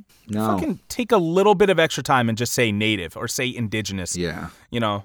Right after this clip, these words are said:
Speaker 2: I don't even say Native American because this continent wasn't called that before it
Speaker 1: Right,
Speaker 2: was, like,
Speaker 1: right.
Speaker 2: named. So,
Speaker 1: Yep.
Speaker 2: uh, but yeah, uh, despite his, um, his inherent, uh, bigotry or, or, or, uh, you know, bias,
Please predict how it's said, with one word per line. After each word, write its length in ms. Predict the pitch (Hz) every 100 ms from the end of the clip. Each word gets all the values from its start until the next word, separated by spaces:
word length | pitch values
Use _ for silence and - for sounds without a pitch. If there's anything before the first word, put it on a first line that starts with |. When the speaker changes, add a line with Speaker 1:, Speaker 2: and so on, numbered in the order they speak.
| -
Speaker 2:
I 80 | 190
don't 100 | 240
even 140 | 220
say 180 | - 208
Native 260 | 196 196 185
American 520 | 180 180 139 120 98
because 440 | 110 139 127 113 _ _ -
this 120 | 135
continent 480 | 156 151 151 151 131
wasn't 260 | 143 135
called 280 | 147 139 120
that 220 | 107 92
before 420 | 98 - 113 110 101
it 60 |
Speaker 1:
Right, 180 | 95 80
Speaker 2:
was, 120 | -
like, 140 | 107 107
Speaker 1:
right. 60 |
Speaker 2:
named. 400 | 113 113 95 92
So, 380 | - - 107 101 _ - - - _
Speaker 1:
Yep. 140 | 95 98
Speaker 2:
uh, 240 | 123 113 104
but 180 | 139 175
yeah, 360 | 202 185 123 107 -
uh, 140 | 160 147
despite 600 | 190 - - 220 226 -
his, 500 | 180 170 147 120 - _ _ _ -
um, 420 | 139 135 127 117
his 420 | 123 139 113 107 _
inherent, 840 | 151 139 - 156 151 143 123 - - _ _
uh, 180 | 127 120
bigotry 680 | 101 196 165 - 127 110 107
or, 120 | 107 107
or, 320 | 113 107 98
or, 380 | 104 104 95 90 -
uh, 340 | 95 92 85 - _ _ _ _ _ _ -
you 80 | 139
know, 80 | 113
bias, 540 | 139 160 147 113